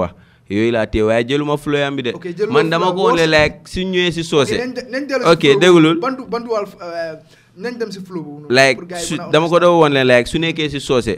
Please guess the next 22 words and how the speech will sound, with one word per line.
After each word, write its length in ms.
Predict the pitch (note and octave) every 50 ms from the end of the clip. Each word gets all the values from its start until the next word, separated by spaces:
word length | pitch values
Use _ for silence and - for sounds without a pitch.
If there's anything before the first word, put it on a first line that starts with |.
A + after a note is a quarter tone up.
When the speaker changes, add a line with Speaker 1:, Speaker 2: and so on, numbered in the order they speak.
| - _
Speaker 2:
Mm. 80 | D#3+ G#2+
Speaker 1:
dama 180 | A#2+ B2+ C#3+
ko 100 | - E3 D#3+
fekka 280 | - E3+ D#3+ D#3 D3+
si 120 | D3+ D#3 C#3
soose. 360 | - C#3 B2 A2+ G#2+ G2 - _ -
Speaker 2:
Ok. 180 | D#3+ E3 D#3 -
Speaker 1:
Ma 80 | A2+ B2 C3+ C#3
woon 140 | C#3 C3+
ko 100 | B2 B2+
ne 100 | A#2+ A#2+
man 220 | A#2+ A#2+ A#2+ A#2+ A#2
papam 320 | B2 B2+ B2 C3+ B2+ B2
laa 180 | A#2+ A#2 A2 A2
si 120 | A2+ A2+
soose. 380 | - - G2+ F#2+ F#2+ - E2+ - - - -
Speaker 2:
<laughs> 180 | - - - -
Speaker 1:
Ma 120 | B2 C#3
ñëw 180 | D3+ D#3 D#3+ D3+
si 100 | D3+ D#3 D3+ -
olof, 400 | D3+ C#3 B2+ A2 G2 - - -
mooy, 400 | - A#2+ C3 C3+ C3+ C3+ C3+ B2+